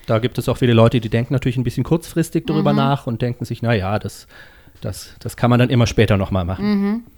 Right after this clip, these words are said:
Speaker 1: Jetzt könnte man auch den, den Default aber umgekehrt setzen und sagen, wenn ich mich nicht äuß-, nicht ausdrücklich anders äußere, dann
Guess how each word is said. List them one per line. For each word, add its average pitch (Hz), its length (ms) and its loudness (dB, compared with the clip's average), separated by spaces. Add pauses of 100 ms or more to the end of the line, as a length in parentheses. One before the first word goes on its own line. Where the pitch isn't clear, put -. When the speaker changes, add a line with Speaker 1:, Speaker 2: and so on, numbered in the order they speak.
(380)
Speaker 1:
Jetzt - 160 -2
könnte 156 220 6
man 156 100 6
auch 143 160 2
den, 131 380 2
den 123 160 2
Default 151 280 0
aber 165 320 0
umgekehrt 180 440 2
setzen 113 280 -4
und 113 120 -4
sagen, 110 260 2
wenn 120 120 2
ich 123 120 -4
mich 135 160 -2
nicht 127 220 -4
äuß-, 127 320 2
nicht - 400 -8 (140)
ausdrücklich 139 600 0
anders 120 600 0
äußere, 156 460 2
dann 151 240 -2